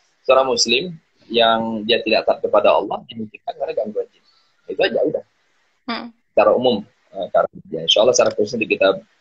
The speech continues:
Speaker 1: kita bahas di episode berikutnya. Jazakallah khair. Banyak nih gabung, alhamdulillah.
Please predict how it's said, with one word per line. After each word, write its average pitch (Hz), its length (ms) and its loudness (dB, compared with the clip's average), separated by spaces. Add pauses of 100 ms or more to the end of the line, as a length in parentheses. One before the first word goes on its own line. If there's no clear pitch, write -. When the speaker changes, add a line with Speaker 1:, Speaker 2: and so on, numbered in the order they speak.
(180)
Speaker 1:
kita 95 360 4
bahas 92 300 2
di 90 320 -10
episode - 340 -4
berikutnya. - 420 -12 (600)
Jazakallah 107 440 0
khair. 95 220 2 (1900)
Banyak 92 280 -4
nih 95 120 -6
gabung, 92 320 0
alhamdulillah. 90 380 -4